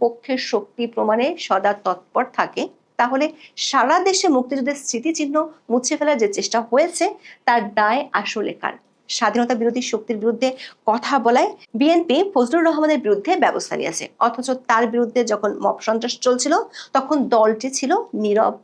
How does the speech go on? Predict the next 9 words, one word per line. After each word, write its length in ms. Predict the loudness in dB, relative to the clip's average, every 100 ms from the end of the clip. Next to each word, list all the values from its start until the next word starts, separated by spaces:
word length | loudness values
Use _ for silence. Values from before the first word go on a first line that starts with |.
| _
দর্শক। 400 | -6 -4 -6 -8 -12 _ _ _ _
তর্কের 340 | 2 2 2 2
মাঠে 440 | 2 0 -2 -4 -4 -2
আর 140 | -2 0
বয়ান 420 | 0 2 2 0 0
তৈরির 380 | 2 2 0 -2
কাগুজে 460 | 0 0 0 0 0 2
আলাপের 380 | 0 0 -2
মধ্যে 240 | -4 -2